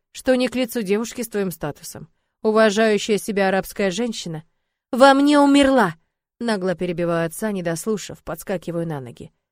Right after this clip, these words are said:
«Сядь, Амира!» жёстким тоном. «Я не договорил». Моя смелость даёт сбой. Сложно проявлять отвагу перед своим отцом, когда ты всю жизнь была покорной, как овечка.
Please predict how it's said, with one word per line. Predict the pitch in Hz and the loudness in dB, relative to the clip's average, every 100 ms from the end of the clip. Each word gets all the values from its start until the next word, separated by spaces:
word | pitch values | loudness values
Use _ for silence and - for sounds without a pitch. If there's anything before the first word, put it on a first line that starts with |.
| _ | _
«Сядь, | - - 220 220 | -10 2 4 4
Амира!» | 180 165 190 175 143 _ _ - | 0 -2 -2 -4 -6 _ _ -16
жёстким | 156 143 - 147 | -12 -12 -12 -16
тоном. | - 143 131 - _ - | -16 -18 -20 -20 _ -6
«Я | 170 | -4
не | 170 175 | -2 -2
договорил». | 185 196 208 190 151 - _ _ _ _ _ _ | 0 2 2 0 -6 -14 _ _ _ _ _ _
Моя | 269 269 247 | -4 -2 -4
смелость | 254 262 226 196 | -4 -4 -4 -4
даёт | 202 190 - | -4 -6 -8
сбой. | - - _ _ _ - | -18 -20 _ _ _ -10
Сложно | 320 294 262 | -6 -2 -2
проявлять | 233 240 233 233 | 0 0 0 -2
отвагу | 220 226 247 208 | -4 -4 -2 -2
перед | 208 196 | -2 -4
своим | 202 196 | -4 -4
отцом, | 196 - 240 208 | -4 -4 -6 -4
когда | 180 175 175 | -6 -4 -4
ты | 170 | -4
всю | 175 190 | -6 -6
жизнь | 180 214 190 | -4 -2 -2
была | 180 175 | -4 -4
покорной, | 165 175 208 185 175 | -4 -6 -6 -6 -6
как | 170 170 | -8 -6
овечка. | 175 214 - - | -6 -6 -8 -16